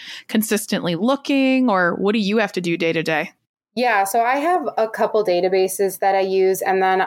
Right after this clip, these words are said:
Speaker 2: I do custom coordination. So every time I get a client, it's a different
Speaker 1: Oh, wow.
Speaker 2: destination. Yeah, which,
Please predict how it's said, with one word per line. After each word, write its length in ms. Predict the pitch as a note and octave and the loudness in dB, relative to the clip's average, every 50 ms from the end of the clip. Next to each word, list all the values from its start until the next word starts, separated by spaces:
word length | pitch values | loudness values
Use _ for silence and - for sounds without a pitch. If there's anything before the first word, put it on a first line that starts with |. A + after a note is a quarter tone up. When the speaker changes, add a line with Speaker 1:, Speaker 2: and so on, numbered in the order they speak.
| - | -2
Speaker 2:
I 720 | G3 G3 F#3+ F#3+ F#3+ G3 G3 G3 G3 G3 G3 G3 F#3+ F#3 F#3 | -2 0 0 2 2 2 2 2 2 2 2 2 0 0 0
do 140 | G#3 G3+ G3 | -2 -2 -2
custom 400 | - - F3+ E3+ - G3 F#3+ F#3+ | -2 -2 -4 -2 -2 -4 -4 -2
coordination. 640 | - G#3+ G3+ G3+ G3+ G3+ G#3 G#3 - C#4 C4+ C4 | 0 0 0 2 2 0 0 0 0 -2 0 0
So 200 | B3+ - D4 - | 0 0 0 2
every 260 | - - F3 F#3 F#3 F#3 | 2 2 2 2 0 0
time 280 | - G#3 F#3+ F#3+ F#3+ | 0 0 0 0 0
I 100 | F#3 F3+ | 0 0
get 120 | F3 F3+ F3 | 0 0 0
a 60 | F3 | -2
client, 420 | F3 - E3+ E3 E3 F3 F#3 - - | -2 -4 -4 -4 -2 -2 -4 -6 -6
it's 100 | - - | -6 -6
a 40 | E3+ | -4
different 500 | E3 F3+ E3+ E3+ - F#3 F3 E3+ E3+ - - | -2 -4 -4 -2 -2 0 0 0 0 0 -2
Speaker 1:
Oh, 100 | A#3 G#3+ - - | -2 -2 -2 -2
wow. 140 | E3 G#3+ A3 | -2 0 2
Speaker 2:
destination. 920 | F3+ F3 - - - F#3+ F3+ D#3+ D#3+ E3 E3 - G#3+ G3 G3+ G#3 G#3 - | 2 0 0 -2 -2 0 0 2 0 0 -2 -2 -2 0 0 0 0 0
Yeah, 400 | G#3 A3 A3 G3 F3 E3 D#3 E3 | 0 2 2 2 2 2 2 0
which, 300 | - G3 F#3+ - - - | 2 0 -2 -2 -4 -8